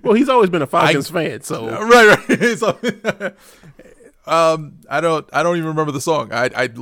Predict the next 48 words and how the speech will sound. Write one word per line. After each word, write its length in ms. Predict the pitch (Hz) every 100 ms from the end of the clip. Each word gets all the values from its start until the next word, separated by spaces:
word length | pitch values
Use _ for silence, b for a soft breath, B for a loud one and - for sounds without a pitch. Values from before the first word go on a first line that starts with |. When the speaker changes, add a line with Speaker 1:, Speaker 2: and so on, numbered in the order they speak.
| 135
Speaker 2:
I 100 | 123
really 400 | 127 123 135 131
don't 220 | 127 127
even 140 | 127 123
remember 240 | 127 123
the 60 | 120
song, 260 | - 160 139
but 100 | 139
I 80 | 147
know 360 | 139 143 170
he 140 | 175 185
was 180 | 156 127
there. 300 | 123 120 117 b b -
But 100 | 165
again, 280 | 156 160 156
those 180 | 131 151
were 60 | 160
two 220 | - 156
of 60 |
the 80 | 143
worst 560 | 123 123 135 147 - -
halftime 520 | 139 135 - 131 127
shows 260 | - 127 120
I'd 100 | 120
ever 140 | 117
seen. 440 | 120 127 117 113 131 _ _ _ _ _ _
Um, 360 | 120 117 117 107
I 120 | 120
was 240 | 113 123 -
uninterested. 760 | 135 127 - 127 123 113 135 _ _ _ _ _ _ _
But 340 | - 127 208 185
we've 200 | 165 180
had 380 | 170 202 190 147
some 260 | - 202
of 60 | 175
the 80 | 156
best 360 | 170 214 -
that 100 | 165
I've 200 | 135 127
ever 200 | 127 117
seen 560 | 117 - 127 117 110 120
within 320 | - 135 131 123
these 160 | 117
past 320 | - 123 113
eight 100 | 127
years 220 | 117 123 120
as 120 | 117
well. 360 | 226 185 101